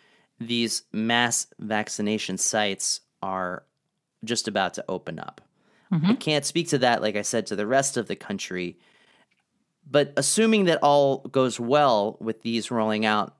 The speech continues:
Speaker 1: throughout the nation, how long do you think we're gonna be in this process? You know, that's something that we hear President Biden talking about now. He kinda set this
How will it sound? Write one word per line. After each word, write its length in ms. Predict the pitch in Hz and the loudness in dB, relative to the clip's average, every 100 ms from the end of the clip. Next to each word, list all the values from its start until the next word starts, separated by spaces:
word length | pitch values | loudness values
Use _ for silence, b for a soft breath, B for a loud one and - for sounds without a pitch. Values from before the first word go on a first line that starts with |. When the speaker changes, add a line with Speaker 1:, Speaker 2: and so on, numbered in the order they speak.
| - | -16
Speaker 1:
throughout 440 | - 110 104 104 | -6 -4 -2 -4
the 60 | 104 | -4
nation, 600 | 139 165 - 123 104 104 b b b _ - | -2 0 0 0 -2 -4 b b b _ -8
how 240 | - 180 | -2 0
long 340 | 226 208 196 190 | 2 2 2 0
do 80 | 160 | -4
you 80 | |
think 240 | 160 170 156 | -2 -2 -2
we're 160 | 143 | 0
gonna 160 | 139 135 | 0 0
be 400 | 113 135 135 - | 0 -2 -2 -2
in 300 | - 139 135 | -4 -2 0
this 380 | 123 123 - - _ _ _ _ _ | 0 0 0 -4 _ _ _ _ _
process? 800 | - 143 147 143 104 - - - b b b | -2 2 2 0 -2 -4 -4 -4 b b b
You 100 | 139 | -2
know, 120 | 139 | 0
that's 120 | 135 - | 2 2
something 380 | 160 143 151 | 0 0 0
that 160 | 131 120 | 0 0
we 100 | 120 | -4
hear 420 | 113 131 123 117 107 - | -2 0 2 0 -4 -4
President 400 | - 120 117 107 | 0 0 0 2
Biden 340 | 120 139 151 | 4 4 4
talking 380 | 120 113 107 104 | 2 0 0 -4
about 300 | 98 101 87 | -6 -4 -4
now. 260 | 101 90 92 | -4 -4 -6
He 160 | 101 | -8
kinda 240 | 104 110 104 | -8 -6 -6
set 240 | - 101 | -6 -6
this 320 | - 95 - | -6 -8 -10